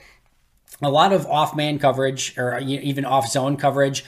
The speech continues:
and sort of coming up and tackling, just a lot of the stuff that we saw to Joe Barry.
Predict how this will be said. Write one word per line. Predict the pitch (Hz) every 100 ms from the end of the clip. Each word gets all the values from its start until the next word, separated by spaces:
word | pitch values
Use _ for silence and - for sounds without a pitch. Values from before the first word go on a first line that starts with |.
| - -
and | 135
sort | 135 165
of | 131
coming | 160 156
up | 143 139
and | 127
tackling, | 127 127 123 135 131
just | 123 120 -
a |
lot | 135 139
of | 135
the |
stuff | 123 135 120
that | 131 127
we |
saw | 123 135 123
to | 123
Joe | 131 123
Barry. | 123 123